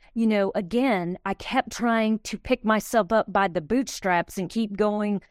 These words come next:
like I had just always done, and none of my coping mechanism worked. And so when it's really when I started learning about trauma, and that something very vague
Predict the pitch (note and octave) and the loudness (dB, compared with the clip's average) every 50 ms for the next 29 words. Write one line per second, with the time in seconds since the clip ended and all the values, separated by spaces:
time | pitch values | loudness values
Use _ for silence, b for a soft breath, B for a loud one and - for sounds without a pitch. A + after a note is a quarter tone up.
0 | b b b b - G#3 G3+ F#3+ F#3+ - - - - G3 F#3 F3+ F3+ F3 D#3+ C#3+ | b b b b -2 2 2 2 2 0 -4 -2 0 0 2 2 0 -2 -2 -2
1 | F#3+ F3+ - - - - G#3 G3+ A#3+ C4+ C4+ A#3 F#3+ - - - G#3 F#3+ F3 F3 | -2 -2 -2 -4 -4 -2 0 0 2 2 2 2 0 -2 -4 -2 0 0 2 2
2 | F3 F3 F3+ F#3+ - - G#3+ G3+ G3 G#3 A3 A3 G#3+ G#3 G3 F#3 F3+ F3 - - | 2 0 -2 -4 -4 -4 -2 0 2 4 4 4 4 4 2 2 0 -2 -2 -4
3 | G3+ G3 E3+ - F#3+ E3+ E3 D#3+ D#3+ D#3+ - - F3+ E3 E3 E3 D#3 - E3+ D#3+ | -4 -2 0 0 0 0 0 -2 -2 -4 -4 -2 -2 -2 -2 -2 -4 -6 -8 -10
4 | D#3 - _ - F#3+ F#3+ G#3 A#3+ C4 - - - - - - - - G#3 G3+ F#3+ | -10 -10 _ -8 -4 0 2 2 4 2 2 -2 -8 -12 -12 -6 -4 -2 -2 -2
5 | - - B3 A3 G3+ F#3+ A3 G#3+ G#3 - G#3+ G3+ - - - G3 F#3 G#3 A#3 A#3 | -2 -2 0 0 0 0 0 0 0 0 -2 -4 -4 -6 -8 -6 -2 2 2 4
6 | A#3 A#3 A#3 G3+ G#3 G#3+ G3+ G3+ G3 F#3+ F#3 - - - A3 G#3 G3 G3+ F#3+ F#3 | 4 4 2 0 0 0 0 2 2 0 0 -2 -2 0 2 2 2 2 2 2
7 | F#3+ F#3+ F#3+ G3 G3 F#3 - - F3+ F#3 F3 - - - - - A3+ G#3+ G#3 G3 | 0 2 2 0 -2 -4 -4 -4 -2 -2 -2 -4 -6 -10 -6 -2 0 2 2 2
8 | F#3 E3+ E3+ D#3+ - - F#3+ F#3 F#3 F#3 F3+ - - - - G#3 G3+ F#3 - G#3+ | 2 0 -2 -4 -4 -4 -2 0 0 0 0 -2 -4 -2 0 0 0 0 0 0
9 | G3 F#3+ F3 D3+ G3+ G3 G3 F#3+ F3+ F3 D#3+ C#3+ D3+ D3+ D3 F#3+ F#3+ G3+ G3+ F#3 | 0 0 0 2 2 2 4 2 2 0 -2 -6 -10 -6 -2 0 2 4 4 2
10 | F3 E3+ D#3+ D#3+ D#3+ | 2 0 -2 -4 -6